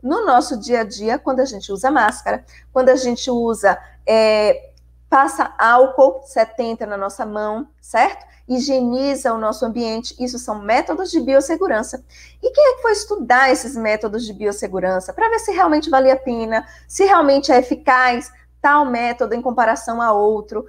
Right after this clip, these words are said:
né? E a gente estuda, por exemplo, e a gente já sabe que nem toda máscara, ela vai ter, existem máscaras que vão ser mais eficientes,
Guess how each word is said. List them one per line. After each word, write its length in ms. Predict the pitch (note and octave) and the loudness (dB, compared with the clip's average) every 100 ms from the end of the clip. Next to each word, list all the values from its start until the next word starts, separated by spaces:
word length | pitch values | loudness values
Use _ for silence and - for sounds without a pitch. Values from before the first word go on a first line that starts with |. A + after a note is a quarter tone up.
| _ | _
né? 180 | - A#3+ A4+ - - | 0 0 0 -6 -2
E 100 | B3 | 4
a 80 | C4 | 4
gente 260 | D#4 C4 | 4 -4
estuda, 400 | C4+ - C4+ C4 | -4 -6 -4 0
por 140 | B3+ B3 | 2 2
exemplo, 380 | B3 C4 C4+ B3+ | 0 -2 -4 0
e 80 | |
a 40 | A#3+ | 0
gente 260 | A#3+ A3+ | -2 -8
já 140 | A3 G#3 | -4 -4
sabe 440 | - A#3 A#3 A3+ | -2 0 0 -2
que 500 | - - B3+ B3 - _ | -10 -4 -2 -2 -6 _
nem 300 | A3 C#4+ A4+ | 0 2 2
toda 240 | F#4 B3+ A#3+ | 2 4 4
máscara, 680 | A3+ A#3+ - - B3 E4 - _ | 6 4 4 0 2 2 -2 _
ela 220 | - A#3+ | 2 4
vai 280 | B3+ A3+ G#3+ | 4 2 0
ter, 340 | - A#3 G#3 - | 0 0 0 -4
existem 440 | - C4 - C#4 | -6 -8 -6 -4
máscaras 600 | B3 A#3+ E4 - B3+ D4 | -2 0 0 -2 -6 -6
que 120 | - C4 | -8 -4
vão 220 | C4+ D4 | -2 -2
ser 380 | - C4 A3 G#3+ | -4 -4 -4 -4
mais 220 | A#3 A#3 | -4 -4
eficientes, 800 | G#3+ G#3+ - G#3 B3 D4 - | -8 -14 -14 -4 -2 -2 -6